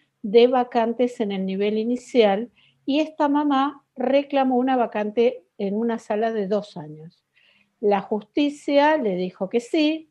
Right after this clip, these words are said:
en distintas instancias, ahora la nena tiene cuatro años.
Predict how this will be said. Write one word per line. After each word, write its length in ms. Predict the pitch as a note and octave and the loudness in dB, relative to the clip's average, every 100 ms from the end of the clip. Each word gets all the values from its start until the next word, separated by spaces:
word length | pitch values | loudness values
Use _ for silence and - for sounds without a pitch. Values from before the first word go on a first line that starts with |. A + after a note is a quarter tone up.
| _ | _
en 240 | G3 F#3 F#3 | -10 -8 -8
distintas 680 | F#3 - G3 G3 A#3 A#3+ | -8 -6 -6 -4 -6 -6
instancias, 540 | D4+ D4+ F4 D#4+ D#4+ A#3+ | -8 -4 -2 -2 0 0
ahora 160 | C#4 | 2
la 180 | B3 G#3+ | 0 0
nena 300 | A3 B3+ B3+ | 0 0 0
tiene 280 | B3+ A#3+ A#3+ | -2 -2 2
cuatro 440 | C4 C4 B3+ F3 | 6 6 4 -2
años. 480 | E3+ E3 E3 E3+ | -2 -4 -8 -14